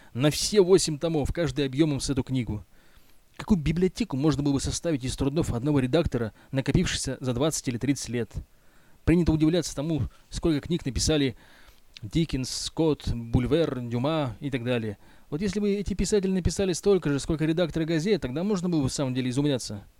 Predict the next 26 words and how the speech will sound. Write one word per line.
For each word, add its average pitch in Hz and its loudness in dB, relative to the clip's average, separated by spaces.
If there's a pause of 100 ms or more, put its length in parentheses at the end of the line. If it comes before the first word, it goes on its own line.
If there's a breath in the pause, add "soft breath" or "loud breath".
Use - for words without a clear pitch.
(580 soft breath)
Как 196 0
только 190 2
могут 180 4
редакторы 147 2
выдерживать 131 0
такое 139 2
чудовищное 143 2
напряжение, 135 0
так 131 -4
неумеренно 165 2
расходовать 170 0
умственную 175 0
энергию, 160 2
ведь 117 -8
их - -12
работа 147 -4
творческая, - -2 (440 soft breath)
а 120 -4
не 123 0
простое 165 2
механическое 139 2
нанизывание 127 0
фактов, 143 0
как - -6
у 135 2
репортеров. 127 -2